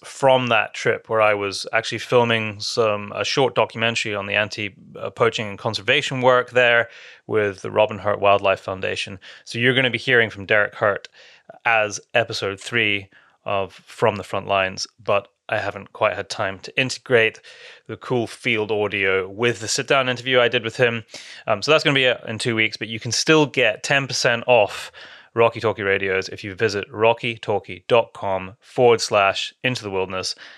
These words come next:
I've had them the whole time that I've been away the last two months. They've worked flawlessly, and, uh, given how much I've used them to radio people, to tell them to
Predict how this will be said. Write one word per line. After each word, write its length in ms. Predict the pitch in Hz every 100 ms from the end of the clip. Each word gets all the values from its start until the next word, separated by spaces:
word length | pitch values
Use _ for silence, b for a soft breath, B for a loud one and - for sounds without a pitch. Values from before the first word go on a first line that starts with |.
| B
I've 120 | 107 127
had 160 | 117
them 120 | 117
the 60 | 104
whole 160 | 117 -
time 180 | 113 107
that 120 | 101
I've 220 | 101 101
been 420 | 107 104 98 98 -
away 440 | 101 104 98 98
the 80 | 98
last 260 | 95 95
two 80 | -
months. 300 | 98 95 92
They've 180 | 98 90
worked 300 | 95 95 -
flawlessly, 720 | - 113 98 95 - 98 92
and, 400 | 98 92 87 87 B B B B -
uh, 140 | 110
given 280 | 101 123 123
how 180 | 131 123
much 320 | 120 120 120
I've 180 | 110 104
used 300 | 110 110 117
them 260 | 107 107
to 300 | - 104 98 B B B B B B 117
radio 460 | 127 135 127 120
people, 440 | - 123 117 113 110
to 80 |
tell 320 | 117 131 120 117
them 280 | 117 113
to 440 | 110 117 110 107